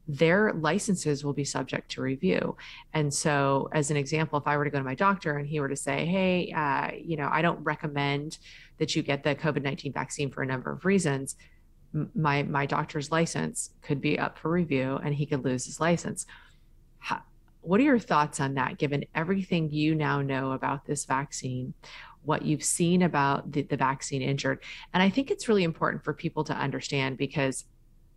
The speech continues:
there may be this misnomer that's out, it, that's out in the public that, you know, of course there's risks with everything, right? There's risks with every vaccine. There's even risks with taking Tylenol.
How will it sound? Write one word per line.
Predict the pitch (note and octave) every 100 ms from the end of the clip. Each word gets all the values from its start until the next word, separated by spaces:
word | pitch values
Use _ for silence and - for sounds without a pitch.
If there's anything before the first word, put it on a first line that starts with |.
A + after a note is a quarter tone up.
| - - - - -
there | F3
may | F3 F3+ A#3
be | A3 E3+
this | D#3 -
misnomer | C#3+ C#3+ C3+ B2+ C#3 D3
that's | C#3 - -
out, | - - -
it, | D3 - -
that's | D3 C#3
out | C#3+ C#3+ D#3 -
in | C#3+
the |
public | C#3 - D3+ - - -
that, | C#3+ - - - - - - -
you |
know, | D#3+ D3
of | D3
course | - F3+ F3 -
there's | D3 C#3+
risks | D3 C#3+ - -
with | - C#3+
everything, | C3+ - C#3+ -
right? | C#3+ C3+ C#3
There's | C#3+ C#3
risks | D3+ -
with | D3+
every | - D3 D#3
vaccine. | C#3+ C#3+ - D3 C#3
There's | D#3
even | G#3 G#3+
risks | D#3 E3 -
with | D3
taking | D3 C#3+ B2
Tylenol. | - C3 - - -